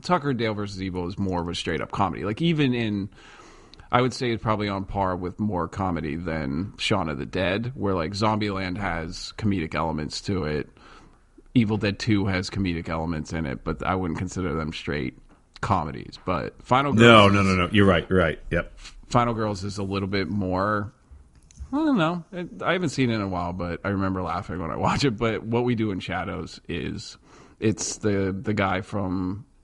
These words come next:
Speaker 1: it's Taika Waititi, the guy that did Thor Ragnarok.
Speaker 2: Oh, yeah, yeah.
Speaker 1: Does, like, a, a mockumentary about these century-old vampires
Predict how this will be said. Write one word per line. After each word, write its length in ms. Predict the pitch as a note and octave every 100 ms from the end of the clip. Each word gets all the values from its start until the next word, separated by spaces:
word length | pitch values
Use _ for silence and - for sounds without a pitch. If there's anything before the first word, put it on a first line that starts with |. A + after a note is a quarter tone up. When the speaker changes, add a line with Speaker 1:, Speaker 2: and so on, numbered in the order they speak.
| _ - -
Speaker 1:
it's 320 | A2 G#2+ - -
Taika 280 | A2+ G#2+
Waititi, 760 | G#2 G2+ F#2+ G#2 F#2+ G2 F#2 G#2+
the 100 | F#2+
guy 180 | F#2 F2
that 200 | F#2 -
did 500 | G2 E2+ E2+ F2+ B2 _ _ -
Thor 260 | A2 G2
Ragnarok. 640 | F2 F#2+ G#2 A#2 C3 C#3+ - _ - A#2+
Speaker 2:
Oh, 160 | B2 A2+
yeah, 180 | A#2+ A2
yeah. 200 | A2+ G2+
Speaker 1:
Does, 320 | C3+ A#2 G#2+
like, 180 | A2+ G#2
a, 100 | G2+ G2 -
a 80 | G#2+
mockumentary 800 | G#2 G2 G#2 G#2 G2 G2 G#2 G2+
about 340 | G2 G2 F2+
these 320 | G2 F2 G2+
century-old 800 | - - G#2+ F#2+ G#2+ G2 G2+ G2
vampires 720 | F#2 F#2 F#2+ A2 A2+ B2 -